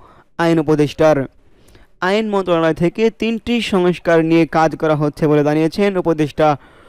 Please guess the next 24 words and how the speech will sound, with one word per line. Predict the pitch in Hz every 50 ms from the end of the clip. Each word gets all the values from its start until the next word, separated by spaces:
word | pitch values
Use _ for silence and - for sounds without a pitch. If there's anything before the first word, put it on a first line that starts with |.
| - - - 160 160
ডক্টর | 147 175 170 170 - 175 165
আসিফ | - - 170 175 180 208 214 -
নজরুল। | 185 165 156 143 156 165 156 143 135 123 120 - _ _ _ - - - - - - -
শনিবার | - - 196 180 175 170 156 160 156 151 143 135 135 _ _ _ _ _ _ _ _ -
চোদ্দই | 202 208 202 185 220 226 226
জুন | 196 240 240 220 196
দুপুরে | 175 196 180 196 214 202
রাজধানীর | 185 180 175 160 175 180 170 175 160 156
বেইলি | 147 165 185 196 208 220 226
রোডে | 214 220 220 214 220
রা-, | 196 185 180 175 156 143
জাতীয়, | 151 160 165 160 - 190 185 175 156 143 - _ _ _ _ _ _ _ _ _ _ _ _ _ _ _ _ - - - - _ _ _ - - - - - -
শনিবার | - - 196 208 214 214 208 226 220 202
চোদ্দই | - 196 190 185 165 170 185 185 175
জুন | 165 196 214 214 185
দুপুরে | 170 175 165 180 180 180
রাজধানীর | 175 165 165 160 151 175 175 175 175 160
বেইলি | 147 147 175 185 185 190 208 220
রোডে | 214 214 214 214 226 202
জাতীয় | 180 175 175 175 - 190 196 196 -
আইনগত | 180 180 185 190 190 190 190 180 196 190 170 -
সহায়তা | - 175 165 175 165 160 - 165 156
প্রদান | - 165 156 151 156 156
সংস্থার | - - 156 156 156 151 - - 165 147